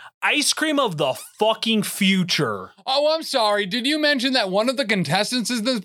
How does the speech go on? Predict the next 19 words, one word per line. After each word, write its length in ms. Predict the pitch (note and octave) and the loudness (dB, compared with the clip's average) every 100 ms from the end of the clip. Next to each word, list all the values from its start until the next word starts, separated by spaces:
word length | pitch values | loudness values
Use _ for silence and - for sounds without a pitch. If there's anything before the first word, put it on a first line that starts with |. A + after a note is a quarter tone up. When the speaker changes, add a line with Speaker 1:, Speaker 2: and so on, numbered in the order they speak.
| G#3+ | -2
Speaker 2:
in 140 | A3+ | 0
this 140 | A#3 - | -2 -2
bracket 440 | A#3 A3+ C4+ A3 | 0 2 0 0
is 180 | F#3+ E3+ F#3 | -2 -2 -2
ice 260 | A3+ B3+ | 0 -2
cream 400 | - B3+ B3+ B3+ | -2 0 0 0
from 300 | - A3+ G#3+ | 0 0 2
the 120 | F#3+ C3 - A3 | 0 -2 -4 0
fucking 600 | A3 - B3+ A#3+ A#3+ - _ _ - | 0 0 0 0 0 -4 _ _ -2
future? 580 | F3 A#3+ - D4+ D#4+ D#4 | 0 0 0 0 0 0
Speaker 1:
Ice 340 | D#3 B3+ C#4 - | 0 2 2 0
cream 340 | - F#3 E3 | 0 0 0
from 400 | - G#3 G3+ F#3 | -2 0 0 0
the 180 | E3+ D3+ - _ - | 0 0 -4 _ -2
fucking 480 | A#3 - F#3+ D#3+ C#3 | -2 0 0 2 2
future. 720 | - B2 A2 - G#2+ G2+ G#2 | 0 0 0 -2 -2 -4 -2
Speaker 2:
Holy 460 | G3+ G#3 F#3 C#3 A2+ | 2 2 0 -4 -2
shit. 720 | - - F3 F3 D#3 - - _ _ _ _ _ | -2 -2 0 0 -2 -6 -20 _ _ _ _ _
Speaker 1:
Now, 420 | F3+ G#3+ G3+ E3+ | -2 0 0 -2